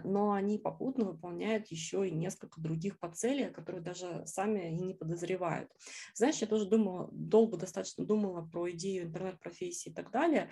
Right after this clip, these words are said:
Обрати внимание, что все эти школы, они нацелены на интернет-профессии, ну, и профессии в цифровых технологиях.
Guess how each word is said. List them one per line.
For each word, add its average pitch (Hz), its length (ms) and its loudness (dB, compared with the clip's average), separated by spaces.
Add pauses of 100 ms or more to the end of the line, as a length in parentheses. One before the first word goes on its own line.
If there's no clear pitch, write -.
(280)
Обрати 208 240 2
внимание, 240 400 2
что - 220 -4
все 226 280 2
эти 214 120 -2
школы, 277 420 2
они 185 160 2
нацелены 208 380 0
на 185 160 0
интернет-профессии, 180 1120 -2
ну, 214 280 6
и 160 340 2
профессии 170 500 -2
в 160 380 -2
цифровых 160 340 -2
технологиях. 151 680 0